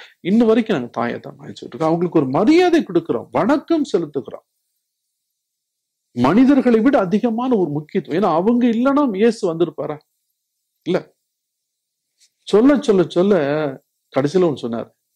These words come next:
"எங்களுக்கு தெரியும் ஃபாதர், எங்களுக்கு தெரியும், உங்களை பத்தி எனக்கு தெரியும். நீங்க கத்தோலிக்க திருச்சபை வந்து அவங்க மாதாவா தெய்வமா கும்பிடுறதில்ல, ஆனா ஒரு மரியாதை செய்து எங்களுக்கு எல்லாம் தெரியும் father" அப்படிங்கிறார்.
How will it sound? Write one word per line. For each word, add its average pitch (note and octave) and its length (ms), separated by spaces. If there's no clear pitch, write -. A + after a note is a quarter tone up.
"எங்களுக்கு B2+ 440
தெரியும் E3+ 360
ஃபாதர், - 440
எங்களுக்கு A#2+ 460
தெரியும், E3+ 540
உங்களை B2+ 260
பத்தி E3+ 200
எனக்கு C3+ 200
தெரியும். A2+ 440
நீங்க A#2+ 240
கத்தோலிக்க D#3+ 240
திருச்சபை B2+ 340
வந்து B2 420
அவங்க A#2+ 240
மாதாவா D#3+ 400
தெய்வமா F#3 440
கும்பிடுறதில்ல, D#3 640
ஆனா A3+ 300
ஒரு D#3 160
மரியாதை G3+ 400
செய்து E3 200
எங்களுக்கு C3+ 280
எல்லாம் F#3 320
தெரியும் D#3 380
father" - 320
அப்படிங்கிறார். C#3+ 440